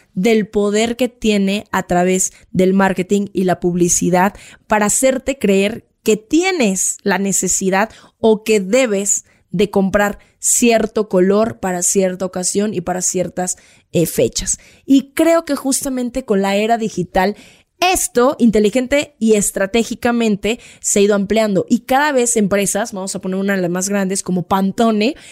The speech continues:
se enfoca cada vez en decirte, eh, qué color es el del año. Y ustedes creen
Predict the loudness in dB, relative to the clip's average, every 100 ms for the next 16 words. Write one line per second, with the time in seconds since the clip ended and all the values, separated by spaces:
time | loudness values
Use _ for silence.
0 | -20 -12 0 2 2 2 2 2 0 -6
1 | -2 -2 2 2 4 4 2 0 -8 -16
2 | _ 0 2 2 0 2 0 0 0 0
3 | -2 -16 _ 0 0 0 -4 -4 -2 0
4 | 0 0 0 2 2 2 2 -2 -8 -2
5 | 2 2 2 0 0 -2 0 0 0 -4